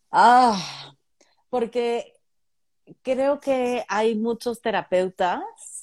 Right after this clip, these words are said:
que creen que su verdad tiene que ser la verdad de la persona que tienen enfrente.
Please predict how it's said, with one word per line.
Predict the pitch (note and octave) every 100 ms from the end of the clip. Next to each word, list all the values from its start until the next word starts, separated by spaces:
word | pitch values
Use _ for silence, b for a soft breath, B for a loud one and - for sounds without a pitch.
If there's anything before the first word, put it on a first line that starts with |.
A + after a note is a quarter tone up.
| - _ _ _ _ _
que | A3+ A3
creen | A#3 A#3+ A#3+ A#3
que | B3
su | - A3
verdad | F#3 E3+ F3 F#3 A3+ C#4 _ _ _ _ _ _
tiene | A#3+ A#3+ A3+ A3 G#3
que | F3
ser | - G3 F#3
la | F#3 F3
verdad | E3 D3+ D#3 D#3 -
de | E3+
la | D#3
persona | - D3 D3+ - E3+ E3
que | E3
tienen | - D#3+ D3
enfrente. | - - - - -